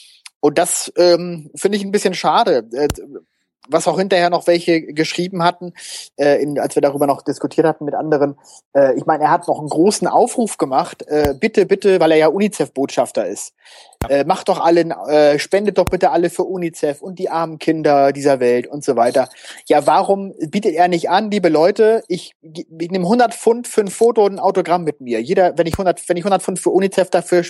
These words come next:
äh, z-, äh, einsammeln kann, der hätte an dem Abend, hätte der, hätte der hunderttausend Pfund, äh, einnehmen können auf die Art und Weise.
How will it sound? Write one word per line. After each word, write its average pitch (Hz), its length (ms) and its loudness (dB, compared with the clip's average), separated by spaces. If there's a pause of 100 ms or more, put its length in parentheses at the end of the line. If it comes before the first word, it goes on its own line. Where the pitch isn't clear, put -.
(120)
äh, 156 220 4
z-, - 220 -16
äh, - 40 -4
einsammeln 160 600 0
kann, 156 260 -2 (460)
der 170 120 6
hätte 185 180 2
an 170 140 -2
dem 196 220 -2
Abend, 180 320 2
hätte 180 180 -4
der, 160 180 2
hätte 170 200 0
der 160 220 2
hunderttausend 196 720 0 (100)
Pfund, 247 440 -4
äh, 127 180 0
einnehmen 127 500 -4
können 113 340 -2
auf - 200 -4
die 143 140 4
Art 120 180 2
und 123 100 -6
Weise. 113 360 0